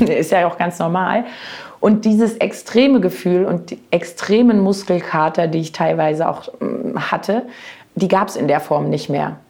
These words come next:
Oder gibt es seitdem in der Form nicht mehr. Und wenn es dann doch mal vorkommt, weil ich irgend-,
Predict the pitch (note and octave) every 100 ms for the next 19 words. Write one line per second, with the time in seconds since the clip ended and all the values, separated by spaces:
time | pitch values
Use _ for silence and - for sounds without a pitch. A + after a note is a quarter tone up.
0 | _ E3 E3 A3 A#3+ - - F3 D#3 D3+
1 | D3+ D3 D#3 D3+ D#3+ D3+ D#3 D3+ F3 F3+
2 | A#3 - - - G3 F#3+ E3 A#3 D#4+ D4
3 | A#3+ G#3+ G#3+ G#3+ G3+ G#3 G#3 G#3 F3+ E3+
4 | E3+ E3 - G3